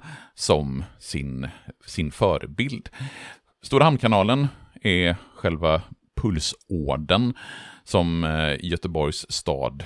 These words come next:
grunda-, eller byggs utifrån. Man, eh, drar fram den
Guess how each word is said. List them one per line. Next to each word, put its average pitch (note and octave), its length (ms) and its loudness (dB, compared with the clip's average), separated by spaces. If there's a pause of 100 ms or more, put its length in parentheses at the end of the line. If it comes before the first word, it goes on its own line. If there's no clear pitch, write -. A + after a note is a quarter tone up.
(120)
grunda-, E2 560 -2
eller F2 200 -2
byggs F#2 560 -4
utifrån. E2+ 840 -4 (400)
Man, F2 440 2
eh, E2 480 2 (380)
drar F2 500 2
fram D#2+ 320 -2
den D2+ 260 -2